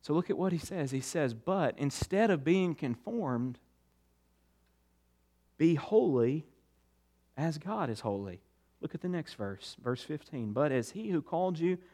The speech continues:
is holy, you also be holy in all your conduct."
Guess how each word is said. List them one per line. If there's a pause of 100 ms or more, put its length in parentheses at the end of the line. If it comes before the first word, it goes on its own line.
(140)
is
holy, (240)
you
also
be
holy
in
all (440)
your
conduct."